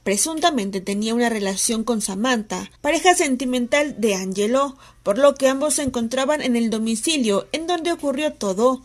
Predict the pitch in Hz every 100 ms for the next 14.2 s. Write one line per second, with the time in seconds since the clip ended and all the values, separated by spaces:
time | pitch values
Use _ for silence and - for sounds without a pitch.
0 | - 254 269 294 294 311 262 233 226 202
1 | 202 285 247 208 196 190 190 - 294 254
2 | 196 190 - - - 254 254 302 254 254
3 | 214 202 202 196 196 240 262 226 208 -
4 | - _ 185 180 190 226 214 208 247 247
5 | 285 233 196 - 294 262 214 240 302 -
6 | 208 - 226 294 320 - _ 185 185 240
7 | 277 269 240 226 - 233 294 277 185 190
8 | 202 247 294 294 - 311 294 320 330 359
9 | 359 277 - 339 262 208 214 226 262 285
10 | 277 208 208 208 208 247 247 254 220 285
11 | 240 196 - 196 202 - 196 220 254 254
12 | - 240 277 277 254 247 277 302 285 233
13 | 226 202 208 240 247 262 240 - 202 226
14 | 226 233